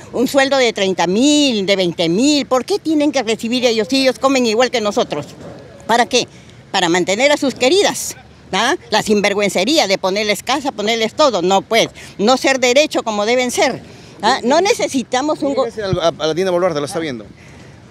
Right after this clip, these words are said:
Speaker 1: Bueno, si me está viendo, pues que ponga la mano dura. Así como si nosotros las mujeres somos de armas tomar, ¿por qué no pone usted, señora, la mano dura y por qué no agarra usted a la policía como siempre debe ser,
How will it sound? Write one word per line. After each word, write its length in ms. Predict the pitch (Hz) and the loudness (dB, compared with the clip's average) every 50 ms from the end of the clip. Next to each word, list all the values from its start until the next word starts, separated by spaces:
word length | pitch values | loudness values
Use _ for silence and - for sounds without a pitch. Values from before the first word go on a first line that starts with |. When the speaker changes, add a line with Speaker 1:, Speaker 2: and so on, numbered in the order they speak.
| - - - | -18 -2 0
Speaker 1:
Bueno, 280 | 233 294 330 311 240 | 2 4 4 4 2
si 100 | - 240 | 0 0
me 80 | 220 214 | 0 0
está 220 | - - - 277 | 0 2 2 2
viendo, 340 | 262 277 285 311 320 339 330 | 4 4 2 4 2 2 0
pues 220 | - 220 285 - - | 0 -2 -4 -2 -2
que 80 | 277 | -2
ponga 260 | - - 302 311 311 | 0 2 2 2 2
la 80 | 294 262 | 2 2
mano 260 | 254 269 285 294 285 | 2 0 2 2 2
dura. 560 | 277 294 359 466 523 494 277 196 156 131 120 - - - - | 2 4 6 6 6 6 4 2 0 -4 -8 -12 -16 -10 -4
Así 240 | - 208 - 302 330 | -4 0 0 0 0
como 180 | - 311 247 220 | 0 -2 -4 -2
si 160 | - 277 247 | -2 -2 0
nosotros 400 | 247 254 - 453 440 - 427 403 | 0 0 -2 -2 -2 0 2 2
las 80 | 320 285 | 4 4
mujeres 400 | 262 247 - - 349 320 392 - | 4 2 2 2 2 2 2 2
somos 300 | - 330 294 311 311 262 | 0 2 2 2 2 2
de 80 | 277 | 2
armas 280 | 262 277 277 269 - - | 2 2 0 -2 -4 -4
tomar, 360 | - 208 202 175 147 - - - - - | -4 -4 -2 -4 -6 -6 -12 -20 -20 -2
¿por 200 | - 233 247 226 | 0 0 0 2
qué 160 | - 294 320 | 2 2 4
no 120 | 339 339 311 | 4 4 2
pone 340 | - - 320 339 330 311 277 | 4 2 2 4 4 4 2
usted, 260 | 262 233 - - 339 | 2 0 0 -2 -2
señora, 460 | - 294 254 247 269 294 294 302 285 - - - - - | -2 -4 -4 -2 -2 -2 -2 -4 -6 -8 -16 -20 -16 -4
la 180 | 185 220 214 208 | -2 0 0 2
mano 320 | 220 262 294 311 302 294 269 | 2 0 2 2 2 2 2
dura 280 | 294 311 302 294 - | 2 2 2 2 2
y 120 | - 220 - | 2 -2 2
por 200 | - 226 214 - | 2 2 2 2
qué 160 | - 311 320 | 2 2 2
no 120 | 311 311 - - - | 2 2 0 -2 -4
agarra 440 | - 240 208 262 277 269 285 311 262 247 | -4 -2 0 0 0 2 2 0 0 0
usted 220 | 240 - - 294 | -2 0 2 2
a 100 | 285 277 | 2 4
la 100 | 262 226 | 2 2
policía 480 | - 226 202 202 202 180 - - 311 302 | 2 0 0 0 -2 -2 0 0 0 0
como 260 | - 214 214 196 196 | 0 0 0 0 0
siempre 460 | - 285 311 339 339 285 269 247 233 | 2 4 4 4 2 2 0 0 2
debe 240 | 254 294 277 262 233 | 2 2 2 2 0
ser, 200 | - - - | 0 -4 -6